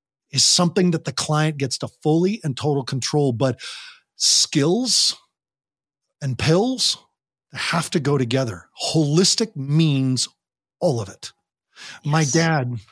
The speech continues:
Speaker 1: ran a hospital in Longmont, Colorado, little, little town about forty minutes outside of Denver. <clears throat> And he created a program called the Green Tree Program, where they started prescribing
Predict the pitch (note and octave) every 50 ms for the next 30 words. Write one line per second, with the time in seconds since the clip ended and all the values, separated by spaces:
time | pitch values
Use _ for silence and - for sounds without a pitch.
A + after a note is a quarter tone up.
0 | _ _ _ _ _ _ _ _ - - - - C#3 C#3 D3 D3 C#3+ C3 A2 -
1 | D#3 C#3 - - - D3+ A#2+ A#2 A2+ A#2 A#2 B2+ C3 C3 C3+ C3+ C3 C#3 C3+ -
2 | - C3+ B2 A#2+ A#2+ A2+ G#2 G2 G2 F#2+ F#2 - _ _ _ - B2+ C3 C3+ C3+
3 | C3 C#3 C#3+ C3+ C3+ C#3 C3 B2 - - C#3+ C#3+ F3+ C3 A2+ G#2 - - - -
4 | - - - - - C#3+ B2 - - - D3 C#3 C#3 C3+ C#3 C3+ C3+ C3+ A2+ -
5 | C3+ C#3+ - - D3 C3+ A#2+ A#2+ A2+ A2 B2 A#2+ A#2 G#2 - - _ _ _ _
6 | _ _ _ _ _ _ - C#3 D#3+ D#3+ - - - E3 C#3+ - - - - D#3+
7 | E3+ E3+ F3 D3 C3+ - - D3+ D3 B2 C3 C3 B2+ A#2+ - - C3+ A2+ B2 A2+
8 | A2 A#2+ B2 B2 B2 A2+ - - A#2 G2+ - A#2+ A#2 A2+ G#2 G#2 G#2 G2+ G#2 G#2+
9 | B2 B2 A#2+ A#2 B2 A#2 - - D#3 C3+ C3 A#2+ - C3+ C3 - - - - -
10 | B2+ C3+ C3 B2 A#2+ G#2+ F#2